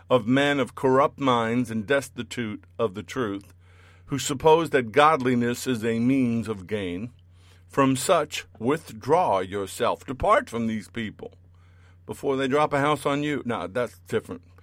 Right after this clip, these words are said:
"Now, godliness with contentment is great gain. For we brought nothing into this world, and it is certain we can carry nothing out.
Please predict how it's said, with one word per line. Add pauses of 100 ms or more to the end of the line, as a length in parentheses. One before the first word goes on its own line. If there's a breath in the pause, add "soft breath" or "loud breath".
(300 soft breath)
"Now,
godliness (160)
with (260)
contentment (400)
is
great
gain. (520 soft breath)
For (160)
we
brought
nothing
into
this
world,
and
it
is
certain
we
can
carry
nothing
out.